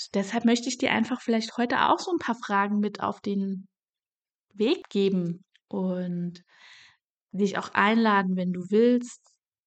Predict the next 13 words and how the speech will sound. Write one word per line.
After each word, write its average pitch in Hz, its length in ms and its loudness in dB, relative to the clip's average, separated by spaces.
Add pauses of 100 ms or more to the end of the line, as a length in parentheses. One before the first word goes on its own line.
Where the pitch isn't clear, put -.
(320)
nach 190 380 -4
den 185 180 -2
Fragen 190 580 -6
einfach 185 380 -10
auf 196 260 -10 (480)
Stopp - 300 0
zu - 160 -8
drücken 247 680 0 (440)
und 196 500 -4
entweder 185 680 -8
das 185 120 -10
Ganze - 320 -12
aufzuschreiben 262 1120 0